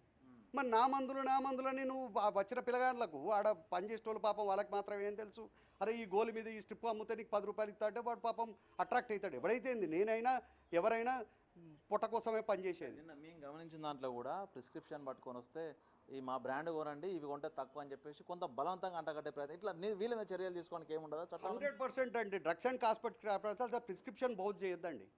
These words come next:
Speaker 2: మ్మ్.
Speaker 1: నీ ఇష్టం ఉన్నది ఇవ్వడానికి కుదరదండి.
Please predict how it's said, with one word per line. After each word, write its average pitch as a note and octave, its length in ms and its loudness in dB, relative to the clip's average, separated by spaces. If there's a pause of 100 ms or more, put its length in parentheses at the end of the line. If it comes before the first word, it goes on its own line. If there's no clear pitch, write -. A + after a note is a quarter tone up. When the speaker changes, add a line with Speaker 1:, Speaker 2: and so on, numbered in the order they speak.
Speaker 2:
మ్మ్. B2 160 -20 (640)
Speaker 1:
నీ F#3 80 4
ఇష్టం A#3+ 240 0
ఉన్నది B3+ 220 0
ఇవ్వడానికి B3 360 0
కుదరదండి. G#3+ 560 2